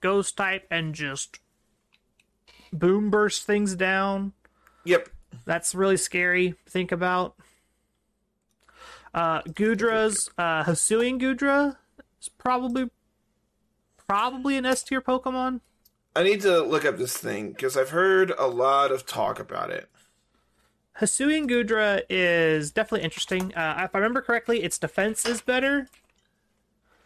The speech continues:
Speaker 1: And,
Speaker 2: You also
Speaker 1: um,
Speaker 2: become Steel type, right?
Speaker 1: Yeah, we become Steel Dragon. Our attack and defense are both base one hundred. Our special attack's base one ten. Our special defense is base one fifty. Uh, sixty speed,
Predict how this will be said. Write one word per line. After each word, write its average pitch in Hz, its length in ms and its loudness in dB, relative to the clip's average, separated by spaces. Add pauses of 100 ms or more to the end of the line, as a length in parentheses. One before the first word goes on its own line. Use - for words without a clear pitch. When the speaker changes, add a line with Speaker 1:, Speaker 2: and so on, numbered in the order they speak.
(920)
Speaker 1:
And, 156 920 -2 (120)
Speaker 2:
You 170 100 -2
also 151 200 2
Speaker 1:
um, - 80 -2
Speaker 2:
become 160 200 0
Steel 139 280 -2
type, 170 240 0
right? 151 220 -4 (180)
Speaker 1:
Yeah, 180 180 -2
we 180 100 0
become 202 180 0
Steel 220 240 0
Dragon. 196 400 0 (340)
Our 185 340 2
attack 208 540 -2
and 214 100 -2
defense 196 720 0
are 185 100 0
both 180 320 0
base 190 300 -2
one 190 120 2
hundred. 185 480 0 (340)
Our 160 260 2
special 196 360 0
attack's 196 280 -4
base 185 320 -2
one 175 160 0
ten. 165 400 0
Our 156 240 -4
special 202 380 -2
defense 175 360 -2
is 160 80 -4
base 175 300 -2
one 151 220 -2
fifty. 220 500 -2 (400)
Uh, 147 220 0
sixty 233 480 -2
speed, 208 540 -4